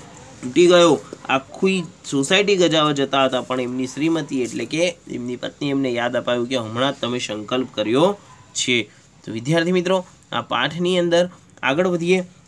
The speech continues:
આમ નવા વર્ષના સંકલ્પો એટલે વહેલી પરોઢનું ઝાકળ, બે ઘડી સંતોષ આપી પાછું ઉડી જવાનું. વૈશાખની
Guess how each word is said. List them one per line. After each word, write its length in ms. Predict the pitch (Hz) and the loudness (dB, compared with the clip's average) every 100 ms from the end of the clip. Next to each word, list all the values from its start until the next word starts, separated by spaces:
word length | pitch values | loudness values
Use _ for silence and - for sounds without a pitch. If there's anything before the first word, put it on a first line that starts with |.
| - | 0
આમ 200 | 165 185 | 2 4
નવા 220 | 160 165 | 4 4
વર્ષના 360 | 175 170 175 165 | 4 2 0 -2
સંકલ્પો 500 | 160 156 151 147 113 | -2 -2 -2 -4 -4
એટલે 240 | 135 139 | -4 0
વહેલી 300 | 127 131 165 | 0 0 0
પરોઢનું 480 | 175 139 135 123 113 | 0 0 0 0 -4
ઝાકળ, 380 | 123 123 139 110 | -4 -4 -2 -6
બે 300 | 110 147 180 | -4 -2 0
ઘડી 240 | 170 165 | 2 0
સંતોષ 520 | - 139 131 - 156 | -2 -4 -4 -6 -6
આપી 380 | - 139 135 165 | -2 -2 -2 -4
પાછું 500 | 156 123 120 - 160 | -4 -6 -6 -6 -6
ઉડી 180 | 143 143 | 0 0
જવાનું. 440 | 131 131 131 135 | 2 0 0 0
વૈશાખની 760 | 120 117 - 165 180 175 160 | -2 -4 -2 2 2 0 -4